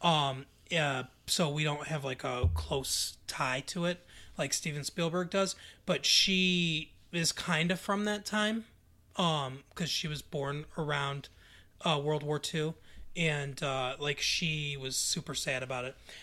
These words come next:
But it was really, it was a really sad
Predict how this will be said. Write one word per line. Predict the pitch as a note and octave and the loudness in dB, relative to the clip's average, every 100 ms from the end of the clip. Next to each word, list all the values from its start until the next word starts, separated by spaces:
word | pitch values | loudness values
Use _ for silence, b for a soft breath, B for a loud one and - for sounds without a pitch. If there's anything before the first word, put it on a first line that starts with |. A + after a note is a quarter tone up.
| B | B
But | G3 | 4
it | G3 | 6
was | G3 D#3+ D#3+ | 6 4 2
really, | E3+ C#4 A#3+ C#3 C#3 - | 2 4 4 2 -2 -2
it | E3+ | 0
was | F#3+ F3 | 2 0
a | |
really | D3 C#3 A3 - | -2 0 0 0
sad | - D#3 C#3+ C#3 C3 | 0 2 4 2 -2